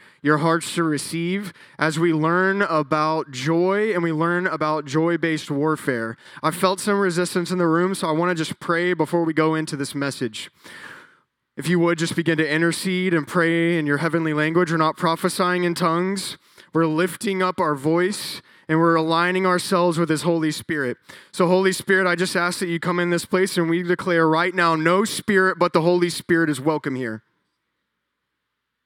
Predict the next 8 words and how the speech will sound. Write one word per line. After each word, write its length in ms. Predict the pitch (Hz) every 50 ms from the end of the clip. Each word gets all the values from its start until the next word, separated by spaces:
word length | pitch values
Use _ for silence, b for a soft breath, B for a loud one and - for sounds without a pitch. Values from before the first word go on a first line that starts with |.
| _ _ _ _ _ _ _ b b b b
Fear, 480 | - - - - 190 180 196 202 214 220
you 160 | 190 185 175
have 260 | 175 180 180 185 - -
to 100 | 196 190
go. 320 | 156 185 165 143 135 131
Holy 260 | 147 170 170 170 160
Spirit, 420 | 165 - - - 185 165 151 139 -
come. 380 | 165 151 131 120 110 110 117